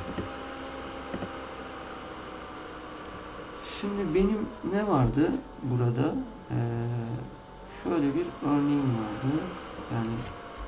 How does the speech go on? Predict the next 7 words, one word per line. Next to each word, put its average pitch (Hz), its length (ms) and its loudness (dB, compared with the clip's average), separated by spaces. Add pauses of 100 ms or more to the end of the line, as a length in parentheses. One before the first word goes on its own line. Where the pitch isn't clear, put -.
(600)
değer 151 240 6
olarak 190 380 6 (2750)
on, 175 260 8 (1000)
burada 156 400 6 (360)
tipi 165 340 4 (1600)
gün, 151 240 6 (2750)
puan, 147 300 6